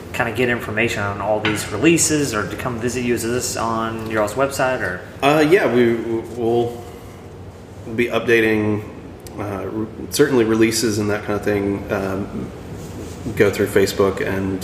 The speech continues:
Speaker 2: and our website at Corsair, Corsair distillery dot com. Um, and then, uh, some of those releases may, may be, uh, we only really have enough t-, to do out of the gift shop, so.
Speaker 1: Right.
Speaker 2: Um, so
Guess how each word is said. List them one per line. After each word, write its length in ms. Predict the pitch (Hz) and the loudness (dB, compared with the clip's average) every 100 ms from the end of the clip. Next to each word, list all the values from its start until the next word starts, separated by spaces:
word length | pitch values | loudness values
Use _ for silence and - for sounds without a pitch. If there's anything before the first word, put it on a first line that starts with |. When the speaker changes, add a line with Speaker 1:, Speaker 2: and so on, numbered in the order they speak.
| - | -6
Speaker 2:
and 460 | 113 101 95 95 98 98 | -4 -4 -2 -2 -2 0
our 80 | 95 | 2
website 600 | 98 95 98 95 92 - | 2 2 2 2 0 0
at 160 | 107 - - - | -2 -2 -8 -6
Corsair, 460 | 95 95 95 90 90 - - | -4 0 0 0 -2 -6 0
Corsair 360 | 117 104 104 98 | 2 6 6 4
distillery 440 | 95 - 98 95 | 4 2 2 2
dot 160 | 95 90 | -2 -2
com. 280 | 95 95 95 - - - - - - - | -2 -2 -4 -8 -10 -10 -10 -10 -10 0
Um, 480 | 104 92 92 92 - - - | 2 2 0 -4 -6 -12 0
and 280 | 107 98 98 | 2 2 2
then, 420 | 98 98 95 95 - - | 2 2 0 -4 -6 -8
uh, 420 | - 98 50 - - - - - - - - | -4 -4 -4 -6 -6 -8 -10 -12 -12 -12 -2
some 380 | - - 135 135 | 2 6 8 8
of 80 | |
those 200 | 120 113 | 8 8
releases 440 | 113 107 104 107 101 | 8 6 6 2 2
may, 300 | 104 98 98 95 - | 4 4 2 0 -6
may 440 | 98 92 101 98 | -4 0 4 4
be, 360 | 98 95 92 95 - - | 2 0 0 -4 -8 -6
uh, 380 | - - - - - - - | -4 -4 -4 -6 -10 -12 -6
we 140 | 110 101 | 2 2
only 220 | 95 92 | 2 2
really 260 | 98 98 | 4 4
have 160 | 90 95 | 2 0
enough 260 | 92 92 - | 0 -2 -6
t-, 260 | - 147 | -6 -4
to 120 | 139 107 | 2 4
do 140 | 95 | 4
out 100 | 92 | 4
of 60 | 92 | 2
the 60 | |
gift 180 | - - | 0 0
shop, 400 | - - - - | 0 0 -2 -2
so. 300 | - - - - - | -2 -2 -4 -6 -2
Speaker 1:
Right. 240 | - 76 - | 0 -2 -2
Speaker 2:
Um, 500 | 98 90 92 104 - - - | 0 0 -2 -4 -8 -10 -2
so 280 | 107 90 | 2 2